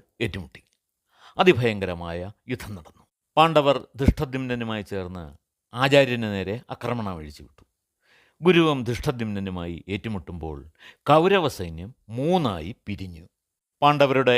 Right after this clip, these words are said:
ശക്തമായ പ്രഹരമേറ്റ് കൗരവ സൈന്യത്തിൽ ഒരു ഭാഗം കൃതവർമ്മനും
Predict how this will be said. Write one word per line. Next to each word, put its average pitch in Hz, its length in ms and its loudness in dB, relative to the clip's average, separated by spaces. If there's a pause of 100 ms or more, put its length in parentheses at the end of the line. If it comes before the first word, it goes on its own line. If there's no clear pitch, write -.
(140)
ശക്തമായ 120 600 -2
പ്രഹരമേറ്റ് 104 680 -6 (640)
കൗരവ 127 340 4
സൈന്യത്തിൽ 107 500 -4 (280)
ഒരു 127 220 -4
ഭാഗം 104 340 -4 (520)
കൃതവർമ്മനും 135 680 2